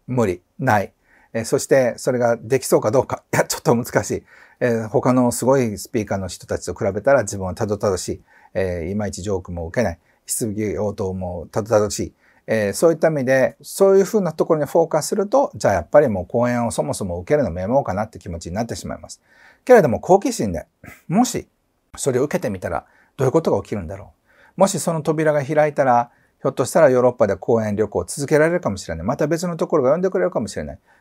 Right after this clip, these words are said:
まあ、最悪つまんなかったって言われるだけですよね。なので、まあ、その時は別に泣けばいいわけで、<laughs> あの、とりあえずやってみよ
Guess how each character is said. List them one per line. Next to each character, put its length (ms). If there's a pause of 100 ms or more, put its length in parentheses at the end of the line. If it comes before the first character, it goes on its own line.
ま 100
あ、 180
最 280
悪 300
つ 160
ま 100
ん 60
な 120
か 120
っ 100
た 100
っ 140 (160)
て 100
言 100
わ 100
れ 120
る 220
だ 100
け 120
で 100
す 100
よ 80
ね。 200 (340)
な 100
の 120
で、 280 (300)
ま 120
あ、 180
そ 180
の 80
時 200
は 60
別 200
に 80
泣 120
け 80
ば 100
い 40
い 20
わ 100
け 100
で、 320 (160)
<laughs> 120
あ 160
の、 140
と 120
り 80
あ 40
え 20
ず 120
や 80
っ 40
て 120
み 80
よ 180